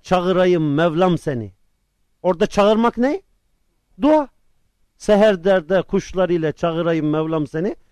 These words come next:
Çağırmak ne? Dua. Dua çağırmak demek. Dua. Davet kelimesiyle dua kelimesi birbiriyle aynı köktendir.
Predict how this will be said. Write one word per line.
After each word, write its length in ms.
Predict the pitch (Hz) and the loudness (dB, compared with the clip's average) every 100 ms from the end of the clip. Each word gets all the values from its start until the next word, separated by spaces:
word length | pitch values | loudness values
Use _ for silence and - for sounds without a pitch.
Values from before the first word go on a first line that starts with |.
| _ | _
Çağırmak 480 | - 185 208 240 233 | -2 0 2 0 0
ne? 240 | 233 294 - _ _ | -4 -4 -10 _ _
Dua. 260 | 180 247 226 - - _ _ _ _ - | -2 -2 -4 -10 -20 _ _ _ _ -2
Dua 260 | 208 226 294 | 2 4 4
çağırmak 580 | - 294 311 330 330 | 4 4 4 2 0
demek. 360 | - 175 117 - _ _ _ _ _ _ _ _ _ _ _ - | -4 -6 -8 -20 _ _ _ _ _ _ _ _ _ _ _ -2
Dua. 240 | 202 196 127 _ _ _ | 2 4 2 _ _ _
Davet 520 | 220 240 240 262 302 - | 2 4 4 4 0 0
kelimesiyle 760 | 240 240 240 226 262 233 190 | 0 2 0 -2 -2 0 0
dua 340 | 220 233 247 285 | 0 2 2 2
kelimesi 680 | - 233 220 220 - 294 330 - _ _ _ _ _ _ _ _ _ _ - _ _ _ | 2 2 2 0 -2 -4 -6 -12 _ _ _ _ _ _ _ _ _ _ -20 _ _ _
birbiriyle 500 | 196 214 214 220 233 | 0 2 2 2 2
aynı 220 | 262 240 208 | 4 2 0
köktendir. 580 | 165 - 135 113 _ | -2 -8 -14 -18 _